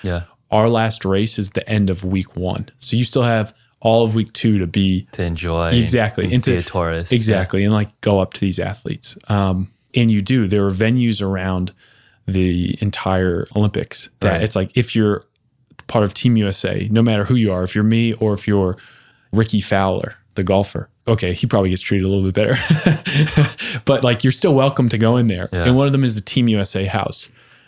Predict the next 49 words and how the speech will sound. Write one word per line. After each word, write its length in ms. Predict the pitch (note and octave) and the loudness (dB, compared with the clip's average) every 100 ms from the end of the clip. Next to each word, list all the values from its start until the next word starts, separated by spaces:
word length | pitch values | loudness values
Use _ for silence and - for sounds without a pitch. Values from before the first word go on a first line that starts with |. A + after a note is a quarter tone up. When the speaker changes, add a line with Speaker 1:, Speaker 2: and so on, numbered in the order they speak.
| _ | _
Speaker 2:
which 240 | A#2 A2 | 0 0
is 160 | G#2+ F#2+ | -2 -4
just 360 | - G#2 - - | -4 -6 -6 -4
this 160 | G#2 | -4
house. 320 | - G#2+ G2+ | 0 0 -2
It 60 | G2 | -2
was 120 | F#2+ | -2
right 160 | A2 A2+ | 0 2
on 160 | A2 G#2+ | 0 0
Ipanema 540 | B2 G#2+ G#2+ G#2 F#2 | -2 0 0 2 0
Beach, 440 | G2 G2+ F#2+ - - _ _ - | 0 0 0 -8 -14 _ _ -8
literally 760 | C3 C#3 D3 C3 A#2 A2 G#2+ G#2+ | 0 2 2 2 2 0 0 -2
across 380 | A2 - G2 - | -4 0 0 0
the 60 | |
street 260 | G2+ G2+ G2+ | -6 -6 -6
from 140 | - | -2
the 120 | F#2+ F2+ | -2 -2
ocean. 320 | F#2+ - - _ - | -4 -8 -16 _ -8
Speaker 1:
Okay. 280 | F#2 E2+ A2 | -4 -2 2
Speaker 2:
And 340 | G#2 G2+ F#2 - - _ _ - | 2 2 -2 -8 -20 _ _ -8
if 140 | A2+ | -2
you're 120 | A2 | 2
an 60 | A2+ | 2
athlete 480 | A#2+ B2 C3 B2 - | 2 0 0 0 0
or 240 | A2 G#2+ G#2 | 0 2 0
a 80 | |
family 300 | - A#2 A#2 | 0 0 2
member 300 | A#2 A#2 A2 | 2 0 0
of 80 | A2 | 0
an 60 | G#2+ | 0
athlete, 460 | G#2 G#2 G#2 G#2 - _ _ | -2 -2 -2 -4 -6 _ _
you 40 | |
get 120 | G#2+ G#2 | -2 0
to 80 | |
go 240 | G#2+ G#2+ G#2 | 2 4 4
in. 280 | G#2 G#2 G2+ | 2 0 -2
It's, 220 | - - | -6 -10
like, 220 | G2 - | -10 -12
food 360 | - - B2 A2+ | -8 0 2 4
and 100 | G#2+ | 2
beverage 600 | G#2+ G2 G2+ G2 G2+ - _ _ _ _ | 0 0 0 0 -2 -10 _ _ _ _
pretty 180 | - A2 | 0 2
much 240 | G2 F#2+ - | 2 -2 -4
from 360 | - F#2+ F#2+ - | 0 0 0 -2
eleven 720 | G#2+ G#2+ A#2 A#2 A#2+ A#2 A#2+ - _ | 0 2 2 2 2 2 0 -4 _
A 200 | A2+ A2+ | 0 2
M 280 | G#2 G2 G2+ | 2 0 0
until 480 | G#2 F#2+ - F#2 G2 | -2 -2 -2 -2 -2
midnight 360 | G#2+ G2+ F2+ - | 0 0 0 -4